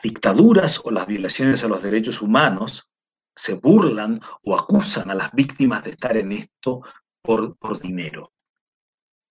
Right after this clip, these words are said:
Como si, eh, como si la, el, la desaparición, el saber que a tu esposo, a tu padre, lo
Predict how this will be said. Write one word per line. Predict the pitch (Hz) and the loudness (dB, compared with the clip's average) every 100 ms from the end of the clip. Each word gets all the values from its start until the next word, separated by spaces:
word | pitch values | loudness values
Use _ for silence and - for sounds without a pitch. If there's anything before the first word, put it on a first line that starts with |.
| _ | _
Como | - 92 95 | -18 -14 -12
si, | - 92 92 - _ _ - - - - - - _ _ - | -10 -10 -10 -12 _ _ -20 -20 -20 -20 -20 -20 _ _ -14
eh, | 87 82 82 82 92 95 98 _ _ _ _ _ _ _ - | -12 -10 -12 -12 -16 -20 -20 _ _ _ _ _ _ _ -12
como | 98 92 90 | -8 -8 -8
si | - - - 92 | -6 -8 -8 -8
la, | 90 85 82 82 | -8 -6 -8 -10
el, | - 95 87 85 85 82 82 82 82 87 | -10 -12 -10 -10 -10 -10 -10 -12 -14 -10
la | 85 | -6
desaparición, | 104 - 107 - 165 - - 160 147 156 160 160 - _ _ | -4 -2 -2 -4 -4 -2 2 4 4 4 2 0 -6 _ _
el | 175 | -14
saber | - - - - - 135 - _ _ _ _ | -12 -14 -4 -2 -2 -4 -12 _ _ _ _
que | - 107 | -10 -8
a | - - 90 - _ _ _ _ | -10 -14 -16 -16 _ _ _ _
tu | - 80 | -16 -16
esposo, | - _ 143 135 - 123 113 | -18 _ 0 0 0 -2 -2
a | - | -10
tu | - - _ | -18 -20 _
padre, | - 120 113 107 107 117 _ _ _ _ _ _ _ _ _ _ _ | 2 4 4 4 0 -2 _ _ _ _ _ _ _ _ _ _ _
lo | - 170 82 92 87 | -20 -20 -18 -16 -18